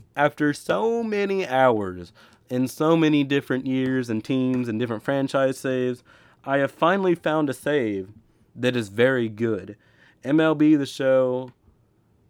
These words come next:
Rangers franchise is finally finding success under the control of the, the general manager, which is me. I'm happy for that. I'm very proud of myself. Um, we're in the American League Championship Series right now in the year twenty twenty-four,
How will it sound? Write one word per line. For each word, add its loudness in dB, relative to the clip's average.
Rangers 0
franchise -2
is -8
finally 0
finding 0
success -2
under -2
the -6
control -4
of -6
the, -6
the -12
general -2
manager, -4
which -8
is -16
me. -2
I'm 2
happy -2
for -6
that. -6
I'm -4
very 0
proud -2
of -6
myself. -8
Um, -12
we're -2
in -2
the -4
American -4
League -4
Championship -4
Series -4
right -6
now -6
in -6
the -8
year -6
twenty -10
twenty-four, -8